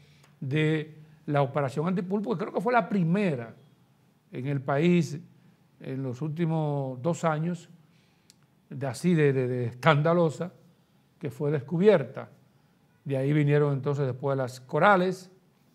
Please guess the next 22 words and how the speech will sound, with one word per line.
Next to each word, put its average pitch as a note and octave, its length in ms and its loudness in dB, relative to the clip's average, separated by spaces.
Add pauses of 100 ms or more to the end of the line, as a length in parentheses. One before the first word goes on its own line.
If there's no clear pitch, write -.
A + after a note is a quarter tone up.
(720)
uno C#3+ 220 0
y D#3 40 4
dos, G3+ 440 4 (580)
también C3+ 360 -2
el, C#3+ 260 -2
no C#3 100 -6
sé D#3+ 120 -6
si C#3 40 -10
fue F#3+ 120 -4
Medusa D#3+ 380 -4
primero, F3+ 420 -6
donde B2 180 -10
está D3+ 320 -2
el C#3+ 180 -4
ex D3 100 -8
procurador C#3+ 420 -6
general C#3+ 260 -4
de C#3 80 -4
la C#3 80 -4
República, C#3+ 440 -8
Jean C3 200 -10
Alain. D3 260 -8